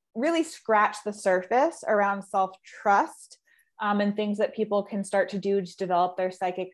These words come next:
muscle during the last episode. So we decided to come back for part two and give you guys some more juicy stuff.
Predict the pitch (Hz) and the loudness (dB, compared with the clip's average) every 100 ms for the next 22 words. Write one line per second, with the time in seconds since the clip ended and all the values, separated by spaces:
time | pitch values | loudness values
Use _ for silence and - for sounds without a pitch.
0 | _ - 180 175 208 214 208 202 190 185 | _ -4 -4 -2 -2 0 0 -2 -2 2
1 | 185 196 247 247 302 349 370 - - 233 | 2 2 0 -2 0 0 0 -2 -2 -2
2 | 226 220 220 214 214 226 208 190 185 - | -2 -2 -2 -2 -4 -8 -2 -2 -2 -4
3 | 185 - 190 - - 202 220 269 214 202 | -8 -2 -4 -4 -6 -2 2 2 0 -2
4 | 196 196 196 196 196 196 196 190 196 214 | -4 -2 -2 -2 -8 -10 -8 -6 -6 -6
5 | 220 190 185 - | -8 -12 -12 -12